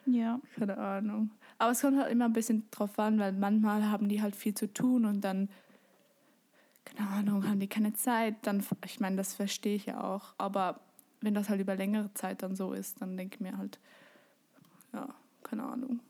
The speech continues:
Speaker 2: lohnt sich nicht.
Speaker 1: Ja, bei mir ist das auch so, dass ich nicht mit allen ständig Kontakt habe,
Speaker 2: Nee.
Speaker 1: sondern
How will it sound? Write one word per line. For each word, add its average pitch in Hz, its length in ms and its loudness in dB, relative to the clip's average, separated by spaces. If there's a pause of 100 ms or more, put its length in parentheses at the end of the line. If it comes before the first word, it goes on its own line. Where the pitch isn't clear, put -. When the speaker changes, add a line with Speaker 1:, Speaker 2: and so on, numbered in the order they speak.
(100)
Speaker 2:
lohnt 202 260 -2
sich - 180 -6
nicht. 240 360 0 (440)
Speaker 1:
Ja, 202 320 -2 (200)
bei 240 120 0
mir 247 160 6
ist 262 140 -2
das 247 120 -2
auch 240 180 -4
so, 277 180 -4
dass 233 340 -4 (420)
ich 240 160 -2
nicht 240 140 6
mit 240 240 2
allen 240 460 4 (120)
ständig 262 640 0
Kontakt 311 520 -2
habe, 311 420 -2 (380)
Speaker 2:
Nee. 220 220 2
Speaker 1:
sondern 226 640 4